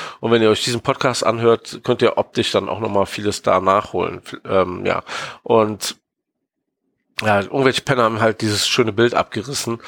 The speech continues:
wo ich echt, ähm, sauer, ein bisschen traurig war. Und, äh, dann sind wir ein bisschen weitergelaufen. Wir sind noch an einer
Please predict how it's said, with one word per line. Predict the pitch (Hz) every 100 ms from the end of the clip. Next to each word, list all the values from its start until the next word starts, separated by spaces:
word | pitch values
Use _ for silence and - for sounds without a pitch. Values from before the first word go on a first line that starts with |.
| - - _
wo | 107
ich | 98 -
echt, | - - -
ähm, | - 92 101
sauer, | 98 98 95
ein |
bisschen | 92 104
traurig | - 98 104 -
war. | 107 107 - _ - - - -
Und, | - 104 101 98 95 92 -
äh, | 101 87 82 -
dann | 92
sind | 101
wir | 135
ein | 127
bisschen | - 117
weitergelaufen. | 139 156 143 143 143 143 135
Wir | 135 - - - -
sind | 123
noch | 117
an | 120
einer | 110 104